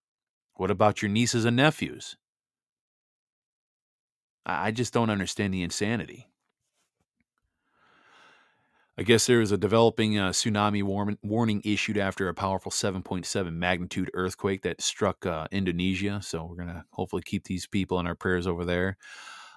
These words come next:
Um, let's see, what else we got here? I mean, i-, it's just, you know, there's a lot of stupidity going on out there. I guess the Vatican s-, conservatives reportedly have a,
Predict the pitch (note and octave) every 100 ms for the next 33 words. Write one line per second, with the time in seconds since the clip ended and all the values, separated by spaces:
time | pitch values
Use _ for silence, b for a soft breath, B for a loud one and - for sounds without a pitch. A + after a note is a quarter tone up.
0 | - F#2 G#2 A2 A2 B2 F#2+ F2 A#2+ A2
1 | - F#2+ F2+ F2 F2 F2 F2 G2+ G#2+ A#2
2 | A#2 - D#3 - - D#3 - C#3+ C#3 C3
3 | B2+ A#2 A#2 B2 D3 - - A#2+ - A#2+
4 | A2+ F2+ E2+ F#2 F2 F2 F2 E2+ F2 E2+
5 | G2 - F2+ G#2+ A#2+ - A#2 - - -
6 | A2 - B2 A#2+ G2+ F2+ F#2 G2+ - A2
7 | A2 A2 G2+ G2+ G2 F2+